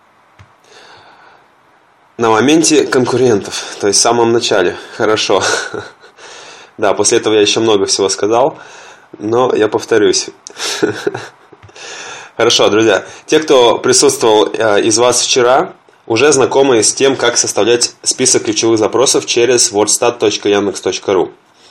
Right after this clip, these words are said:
А, я рекомендую вам отобрать минимум тридцать ключевых запросов, соответственно, по которым вы будете продвигать свой будущий интернет-магазин. А, почему тридцать? А, потому что если вы будете отбирать меньше, это не будет иметь никакой пользы.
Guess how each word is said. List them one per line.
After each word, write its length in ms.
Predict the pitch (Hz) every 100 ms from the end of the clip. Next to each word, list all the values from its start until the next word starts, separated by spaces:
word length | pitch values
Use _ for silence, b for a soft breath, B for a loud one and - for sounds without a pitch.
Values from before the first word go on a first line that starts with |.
| B B B B B B B
А, 220 | 98 98
я 180 | 123 180
рекомендую 640 | 160 131 117 113 101 90
вам 300 | 92 92 - -
отобрать 480 | 104 104 127 143
минимум 400 | 113 127 131 107
тридцать 440 | 101 123 120 107 -
ключевых 340 | 104 110 101
запросов, 640 | 98 98 143 190 185 180 - B B B
соответственно, 640 | 113 - 120 110 107 98
по 180 | 98 170
которым 440 | 123 127 135 117
вы 60 | 107
будете 520 | 113 127 117 107 180 - _ _ _ _ _ _ _ _ - -
продвигать 500 | 107 98 101 113 120
свой 300 | - 107 110
будущий 420 | 107 110 104 110
интернет-магазин. 760 | 95 110 104 101 104 98 85 82 _ _ _ B B B B B B B B
А, 360 | 98 95 92
почему 340 | 92 92 156 143
тридцать? 560 | - 226 - 160 - -
А, 320 | 104 104 98 -
потому 240 | - 135 131
что 140 | 139
если 180 | - 135
вы 60 |
будете 380 | 127 123 107 120
отбирать 400 | 107 110 123 123
меньше, 360 | 151 190 - 123
это 440 | 98 - 131 131
не 100 | 117
будет 420 | 113 117 117 110 110
иметь 240 | 113 110
никакой 360 | 104 - 120 104
пользы. 420 | 107 92 85